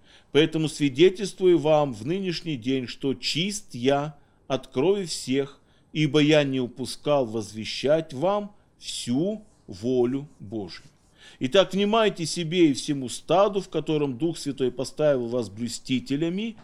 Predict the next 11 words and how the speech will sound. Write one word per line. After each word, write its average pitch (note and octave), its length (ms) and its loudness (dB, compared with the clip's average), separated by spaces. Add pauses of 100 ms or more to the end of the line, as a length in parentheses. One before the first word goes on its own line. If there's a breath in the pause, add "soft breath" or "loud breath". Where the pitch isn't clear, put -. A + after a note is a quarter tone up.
(360 soft breath)
пасти D#3 380 0
церковь E3+ 520 2
Господа C#3+ 680 2
и C#3 240 -4
Бога, C3 580 -2 (300 soft breath)
которую D3+ 480 2
Он G#3+ 300 4
приобрел C#3+ 520 2
себе C3+ 300 -4
кровью D3 420 -4
Своею. G2 560 -8